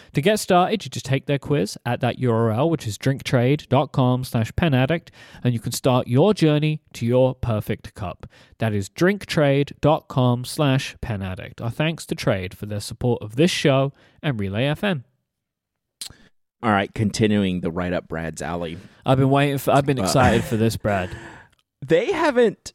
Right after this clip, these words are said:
Speaker 2: uh, so we're talk-, gonna talk about the O K B forty-eight results. And if you're not familiar with this, it's a poll, essentially,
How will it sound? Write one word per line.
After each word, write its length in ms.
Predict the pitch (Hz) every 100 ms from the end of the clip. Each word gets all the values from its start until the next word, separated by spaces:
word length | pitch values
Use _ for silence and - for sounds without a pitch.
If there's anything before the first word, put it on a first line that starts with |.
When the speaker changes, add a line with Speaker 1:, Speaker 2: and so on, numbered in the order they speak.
| _
Speaker 2:
uh, 80 | -
so 360 | - 139 123 -
we're 200 | 113 135
talk-, 220 | 139 151 147
gonna 200 | 135 135
talk 160 | 131
about 160 | 127 120
the 120 | -
O 120 | 104
K 200 | 110 107
B 180 | 98 92
forty-eight 540 | 87 98 87 80 69 -
results. 400 | 71 57 64 80
And 80 |
if 80 | 78
you're 80 | 98
not 100 | 107
familiar 320 | - 95 87
with 180 | 78 78
this, 380 | 65 67 - -
it's 200 | - -
a 520 | 82 78 78 78 73 - _ _ _ _ _ _ _ _ _
poll, 600 | - - 143 107 - 76 -
essentially, 760 | 92 - 90 110 127 78 78